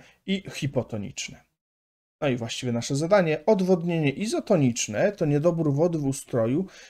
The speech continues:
przebiegający z izotonią płynów ustrojowych. Osmolalność płynów ustrojowych pozostaje prawidłowa.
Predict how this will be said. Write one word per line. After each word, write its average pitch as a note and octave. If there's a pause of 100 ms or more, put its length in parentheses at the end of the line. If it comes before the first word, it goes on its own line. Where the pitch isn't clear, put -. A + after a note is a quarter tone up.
(160)
przebiegający F#3+
z E3+
izotonią F#3
płynów E3+
ustrojowych. B2
Osmolalność D3+
płynów F#3
ustrojowych D3+
pozostaje D3 (360)
prawidłowa. C3